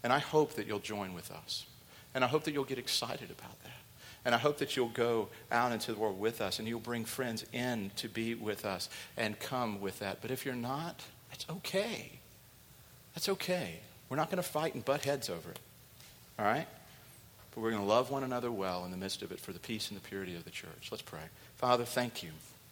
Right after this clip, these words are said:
Thank you that you have a love that will not let us go. Thank you that you pursue us with incredible passion, that you desire us, you wanna be with us. Father, thank you for that.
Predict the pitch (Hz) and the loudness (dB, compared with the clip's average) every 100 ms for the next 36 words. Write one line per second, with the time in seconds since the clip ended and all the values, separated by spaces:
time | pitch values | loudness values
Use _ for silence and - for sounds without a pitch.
0 | - - - - - - - - 147 160 | -20 -20 -20 -18 -16 -14 -6 6 6 8
1 | 131 131 143 123 117 123 107 107 113 120 | 8 6 4 4 6 8 8 10 10 10
2 | 113 107 101 101 110 120 123 113 110 107 | 8 6 6 6 8 8 8 6 6 6
3 | - 107 107 110 - 98 - - - - | 6 6 8 8 2 2 2 2 0 -2
4 | 90 80 - - - - - - - - | -2 -2 -6 -16 -20 -18 -16 -16 -18 4
5 | 135 135 143 123 113 104 104 98 123 - | 6 8 8 6 6 8 8 8 2 0
6 | - - - 127 113 95 110 - 107 - | 2 6 6 8 6 6 2 -2 -4 -2
7 | - 135 120 107 - 110 113 - 98 101 | 4 6 6 2 2 4 6 4 2 0
8 | 123 123 107 107 120 127 104 - 104 92 | 0 0 2 6 8 8 8 8 8 6
9 | - - - - 123 123 117 117 113 123 | 0 -6 -8 0 4 4 4 2 6 6
10 | 107 95 - 120 117 98 - 139 147 104 | 6 6 4 4 4 2 4 4 4 -2
11 | - 95 80 85 | -4 -8 -8 -10